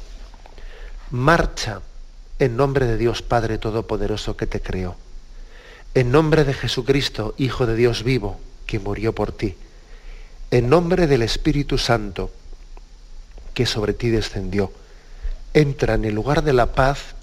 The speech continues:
y que tu morada esté junto a Dios en Sión, la ciudad santa, con Santa María, Virgen Madre de Dios, con San José y todos los ángeles y santos.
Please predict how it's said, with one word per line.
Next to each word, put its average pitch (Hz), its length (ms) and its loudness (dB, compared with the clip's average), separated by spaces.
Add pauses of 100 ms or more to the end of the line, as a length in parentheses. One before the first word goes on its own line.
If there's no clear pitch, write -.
y 147 120 0
que - 180 2
tu 131 180 -2
morada 143 460 2
esté 147 320 0
junto 123 460 -2
a 107 60 0
Dios 131 380 0
en 120 160 2
Sión, 120 540 0 (520)
la 120 200 6
ciudad 127 320 2
santa, 120 560 0 (480)
con 131 160 6
Santa 113 380 2
María, 113 440 2 (260)
Virgen 139 480 0
Madre 123 280 2
de 117 120 2
Dios, 120 340 2 (340)
con 123 160 2
San 113 240 2
José 175 480 0 (100)
y 120 120 -2
todos 143 300 -2
los 120 220 0
ángeles 117 600 -4 (1040)
y 120 100 0
santos. 87 560 -4